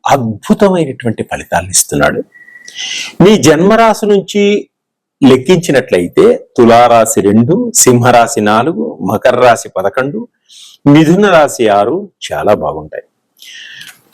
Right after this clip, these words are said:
ఈ బుధుడు వక్రించడం వల్ల విద్యార్థులకు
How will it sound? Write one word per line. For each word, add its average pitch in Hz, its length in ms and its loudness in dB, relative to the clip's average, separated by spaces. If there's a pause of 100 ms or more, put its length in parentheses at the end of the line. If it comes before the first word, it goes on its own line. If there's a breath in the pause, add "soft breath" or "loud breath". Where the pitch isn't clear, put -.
(560)
ఈ 202 40 6 (320)
బుధుడు 226 280 4 (120)
వక్రించడం 156 560 0
వల్ల 131 180 2 (1040)
విద్యార్థులకు 156 1000 2